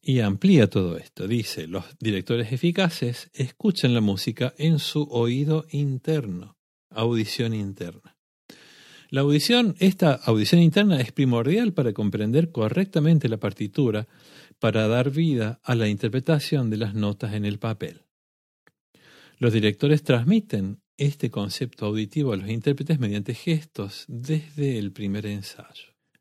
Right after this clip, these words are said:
Y entonces esto es, este es el tema sobre el que tenía que volver, que les comenté hace unos minutitos. Nosotros los directores estudiamos,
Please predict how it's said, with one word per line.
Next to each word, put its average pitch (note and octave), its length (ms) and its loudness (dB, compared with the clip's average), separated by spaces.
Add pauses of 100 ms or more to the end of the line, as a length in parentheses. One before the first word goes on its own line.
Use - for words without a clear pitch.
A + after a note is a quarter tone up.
(520)
Y C#3 80 4
entonces C3 360 6
esto C3+ 240 6
es, B2+ 220 4
este B2+ 200 4
es B2 60 6
el A#2 80 4
tema B2 160 4
sobre A2+ 240 4
el G2+ 60 2
que G2+ 100 0
tenía G#2+ 280 0
que B2+ 120 0
volver, G2 400 0
que G#2 120 -4
les F2+ 180 -8
comenté F#2 460 -6
hace F2 200 -8
unos F#2+ 160 -4
minutitos. G#2+ 760 -4 (800)
Nosotros G#3+ 340 6
los D#3+ 120 6
directores B2+ 760 2 (1300)
estudiamos, B2+ 880 2